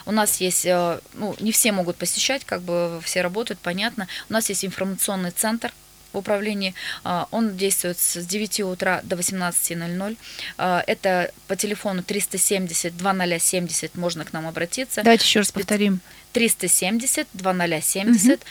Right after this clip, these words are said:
Speaker 1: Это информационный центр, на котором сидят специалисты, которые по любым вопросам могут соединить с не-, необходимым сотрудником, либо записать ваш телефон, если не сможет соединить, и передать его для того, чтобы вам позвонили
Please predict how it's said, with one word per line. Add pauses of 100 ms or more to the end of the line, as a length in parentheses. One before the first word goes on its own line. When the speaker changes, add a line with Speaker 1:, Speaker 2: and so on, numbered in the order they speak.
(120)
Speaker 1:
Это
информационный
центр,
на
котором
сидят
специалисты, (260)
которые (120)
по
любым
вопросам
могут
соединить (160)
с
не-,
необходимым
сотрудником, (320)
либо (200)
записать
ваш
телефон,
если
не
сможет
соединить, (240)
и
передать
его
для
того,
чтобы
вам
позвонили